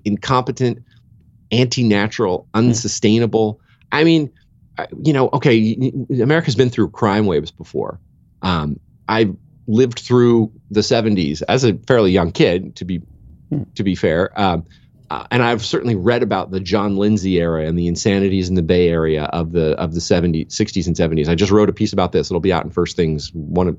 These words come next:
Speaker 1: soon. Um, I've never seen anything like this, though, where rioters sack downtowns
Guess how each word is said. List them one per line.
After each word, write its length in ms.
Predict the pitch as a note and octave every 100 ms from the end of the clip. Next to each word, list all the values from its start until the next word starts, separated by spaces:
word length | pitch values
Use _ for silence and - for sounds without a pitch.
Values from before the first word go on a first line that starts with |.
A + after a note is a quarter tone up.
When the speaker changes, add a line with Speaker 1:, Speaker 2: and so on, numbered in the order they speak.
| -
Speaker 1:
soon. 500 | - - A#2 C2 C2 - - - - _
Um, 240 | B2 G#2+ F2+ - _ _ -
I've 140 | E3+
never 260 | E3+ A3 E4
seen 280 | - B3 B3
anything 360 | F#3+ C3 G#2+
like 260 | G2 B2 -
this, 180 | D#2 -
though, 140 | F2+
where 360 | F2 F2+ E2+ E2 - _ _ _ _ _ _ _ _ -
rioters 600 | F2 G#2+ D3 G3 C3 F#2
sack 500 | - - C#3 B2 C3
downtowns 840 | A2 A2 G#2+ F#2 G#2+ G2 B2+ F#3